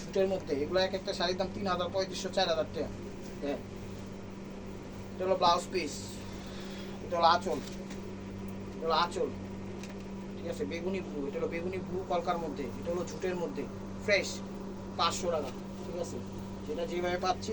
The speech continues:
সেভাবেই দিচ্ছি। এবং পানির দামে পেয়ে যাচ্ছেন অফারটা, কেউ মিস করবেন না, ধৈর্য সহকারে দেখবেন, লাইক, কমেন্ট, শেয়ার করবেন, Facebook পেজটা ফলো দিয়ে রাখেন, YouTube চ্যানেলটা সাবস্ক্রাইব করেন। এই যে দেখেন,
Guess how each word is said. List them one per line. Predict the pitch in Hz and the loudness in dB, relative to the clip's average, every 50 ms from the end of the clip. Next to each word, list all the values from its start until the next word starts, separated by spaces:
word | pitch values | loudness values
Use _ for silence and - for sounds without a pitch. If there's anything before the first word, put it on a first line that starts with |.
| 202 | 0
সেভাবেই | - 180 170 160 151 151 156 147 | 0 2 4 4 4 4 0 -2
দিচ্ছি। | 156 - - - 131 - - - - - - - - - - 131 | -2 -4 -4 -4 -6 -6 -6 -6 -6 -6 -6 -6 -6 -6 -4 -2
এবং | 139 160 147 - | -2 -2 0 2
পানির | 156 156 175 185 180 - | 2 2 2 2 2 2
দামে | 180 180 - - | 2 2 0 -2
পেয়ে | 175 165 160 | -4 -2 -2
যাচ্ছেন | 170 165 - 180 170 151 | -2 -2 2 2 2 2
অফারটা, | - 180 170 - 190 180 | 2 0 -2 -2 -2 -2
কেউ | 185 175 160 | -2 -2 -4
মিস | 165 156 - - 185 | -4 -6 -4 -4 -4
করবেন | 165 156 170 170 170 | -2 -2 -2 -2 0
না, | 180 175 151 | -2 0 0
ধৈর্য | 151 - - 185 180 - | 0 0 2 0 0 2
সহকারে | 190 170 175 170 165 170 | 0 2 4 2 2 2
দেখবেন, | 170 175 185 175 170 165 | -2 -2 0 2 6 6
লাইক, | 160 160 - - | 6 6 4 0
কমেন্ট, | 180 175 175 165 - | -4 -4 -4 -4 -2
শেয়ার | 185 175 170 - | -2 -2 0 0
করবেন, | 185 185 196 214 233 - - - - - - - - - - - - | 2 4 4 4 4 2 -2 -6 -6 -6 -6 -6 -6 -6 -6 -4 -2
Facebook | 170 170 170 175 190 - | 0 0 0 -2 -2 -2
পেজটা | 190 180 - 190 170 | -2 0 0 0 0
ফলো | 175 180 180 180 | 2 2 2 4
দিয়ে | 185 190 190 | 4 4 4
রাখেন, | 190 196 214 233 262 - - - - - - - - | 4 4 2 2 2 0 -4 -6 -6 -6 -6 -6 -4
YouTube | - - 370 - | 0 0 0 2
চ্যানেলটা | - 185 175 180 175 - | 4 4 4 4 4 4
সাবস্ক্রাইব | - 180 - - 190 175 - - | 4 2 2 2 0 0 2 2
করেন। | 165 156 151 156 | 2 2 2 2
এই | 160 160 | 2 2
যে | 156 156 | 2 2
দেখেন, | 151 151 147 131 | 2 2 -2 -2